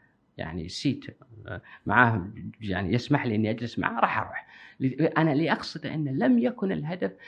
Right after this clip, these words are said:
طبعا ال-، الخصوم الآخرين للأسف هم، أنت إذا، إذا عملت كمترجم، إذا أنت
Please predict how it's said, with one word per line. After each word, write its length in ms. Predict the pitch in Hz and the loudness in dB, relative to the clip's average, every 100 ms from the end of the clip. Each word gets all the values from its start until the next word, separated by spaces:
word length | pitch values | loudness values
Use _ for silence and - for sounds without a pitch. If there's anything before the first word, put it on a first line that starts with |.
| - - | -10 -6
طبعا 240 | - 143 | -2 0
ال-، 180 | 143 - | -2 -6
الخصوم 520 | 147 - 151 160 156 | -8 -8 -6 -4 -2
الآخرين 480 | - 139 - 127 123 | -2 -4 -2 -4 -2
للأسف 360 | 131 135 110 | -4 -8 -10
هم، 180 | 120 127 - - - - - | -8 -10 -10 -20 -20 -10 -6
أنت 220 | 202 185 170 | -2 -4 -4
إذا، 400 | - 180 156 143 - _ 147 | -4 -2 -2 -4 -8 _ -16
إذا 320 | 143 135 135 | -6 -2 0
عملت 440 | 123 147 175 - | 2 2 0 -4
كمترجم، 680 | 135 143 139 143 175 - 175 | -6 -2 -2 -2 -4 -2 0
إذا 180 | 139 147 | 4 4
أنت 540 | 127 - 151 143 147 | 2 0 -2 -2 -6